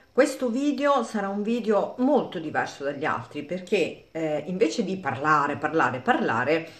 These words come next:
ho cercato di, eh, sintetizzare la relazione con il narcisista e, eh, come far ritornare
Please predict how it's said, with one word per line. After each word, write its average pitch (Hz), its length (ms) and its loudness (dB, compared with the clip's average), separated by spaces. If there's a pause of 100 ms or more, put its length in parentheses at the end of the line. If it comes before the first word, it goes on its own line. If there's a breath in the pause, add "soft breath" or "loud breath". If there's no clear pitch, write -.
(360 loud breath)
ho 247 100 4
cercato 208 400 2
di, 196 280 -2
eh, 180 220 -4
sintetizzare 185 1200 0 (200 loud breath)
la 185 120 4
relazione 196 800 0
con 151 160 -8
il 143 100 -8
narcisista 156 960 -6
e, - 380 2 (180)
eh, 139 680 -6 (100)
come 147 560 2
far 127 320 -2
ritornare 127 880 -4